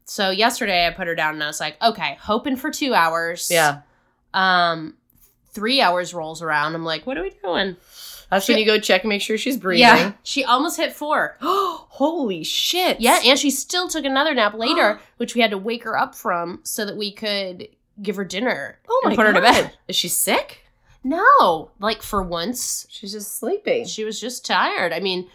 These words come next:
Speaker 1: you would come over the night before. Maybe she was just wiped out from her fun time
Speaker 2: From
Speaker 1: with the
Speaker 2: partying?
Speaker 1: gentle, the gentle boys.
Speaker 2: Right. I mean, we barely saw her 'cause she went to bed.
Speaker 1: Yeah.
Speaker 2: But yeah.
Speaker 1: After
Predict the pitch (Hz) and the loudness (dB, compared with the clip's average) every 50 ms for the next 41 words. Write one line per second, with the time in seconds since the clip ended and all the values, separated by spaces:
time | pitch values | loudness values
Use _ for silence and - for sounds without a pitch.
0 | _ _ _ - 190 196 190 190 196 - 233 208 196 196 196 208 208 196 185 180 | _ _ _ -10 -8 -6 -6 -6 -6 -6 -4 -2 -2 -2 -2 -2 -4 -4 -4 -4
1 | 185 190 - 180 - - 165 165 180 208 226 208 170 170 208 214 208 - 180 175 | -6 -6 -8 -16 -18 -12 -8 -4 -4 -4 -4 -6 -8 -8 -8 -10 -12 -12 -16 -16
2 | 180 - 190 175 180 165 160 156 160 175 180 - - 160 165 196 - - - 180 | -16 -16 -18 -18 -18 -18 -16 -12 -12 -12 -12 -12 -10 -6 -6 -6 -6 -8 -14 -18
3 | 170 165 165 165 160 156 160 - - - - 185 175 180 180 - - 170 165 170 | -16 -12 -10 -10 -10 -12 -14 -18 -20 -14 -10 -8 -8 -8 -8 -6 -4 -4 -2 -2
4 | 196 220 233 - 165 - - 180 165 175 147 147 151 156 170 202 226 254 - 190 | -2 -2 -4 -4 -6 -6 -8 -8 -4 -2 -2 -2 -2 -2 -4 -2 -2 -4 -4 -6
5 | 196 - _ - 202 - _ - 190 170 - 180 170 180 214 202 190 220 220 220 | -10 -14 _ -20 -20 -20 _ -12 -12 -10 -10 -10 -12 -12 -12 -14 -12 -12 -10 -10
6 | 220 233 247 240 - 160 196 247 370 - - - 151 143 143 147 143 156 151 135 | -10 -10 -10 -6 -4 -2 0 0 0 -2 -4 -6 -8 -8 -8 -6 -8 -10 -10 -8
7 | - 139 139 143 151 165 170 - - 180 214 254 254 254 254 240 - 247 240 247 | -6 -4 -4 -4 -4 -4 -6 -2 0 2 2 2 0 -2 -4 -4 -4 -2 -2 -2
8 | 240 277 240 285 302 359 359 226 - - - 175 175 202 240 262 208 - - _ | -2 0 2 2 4 4 4 4 2 0 -2 0 2 4 4 2 0 -2 -6 _
9 | - 165 175 175 202 240 - 170 160 175 165 160 _ | -14 -10 -8 -6 -6 -4 -4 -4 -6 -8 -10 -12 _